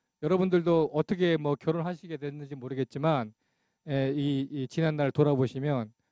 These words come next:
그런, 그런 기억이 나실 거라고 생각해요. 그러니까 그리고 이제 그렇게 이제 아주, 아주 정반대 커플 이제 좀 더 뭐 차근차근 말씀해 드리-, 말씀드리겠지만 아주 정반대 커플들이,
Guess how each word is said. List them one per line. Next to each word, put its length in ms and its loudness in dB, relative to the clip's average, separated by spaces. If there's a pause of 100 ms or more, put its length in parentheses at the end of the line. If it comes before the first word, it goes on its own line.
(200)
그런, 600 0 (120)
그런 460 -4 (340)
기억이 300 -2
나실 240 -2
거라고 240 -6
생각해요. 580 -6
그러니까 400 -12 (720)
그리고 600 -2
이제 280 0 (360)
그렇게 360 0
이제 180 2 (100)
아주, 600 2 (540)
아주 260 2
정반대 760 2
커플 480 0
이제 140 -4 (240)
좀 180 -6
더 120 -2
뭐 180 -4
차근차근 440 -8
말씀해 320 -4
드리-, 180 -8
말씀드리겠지만 840 -6 (560)
아주 300 -4
정반대 480 -2
커플들이, 880 2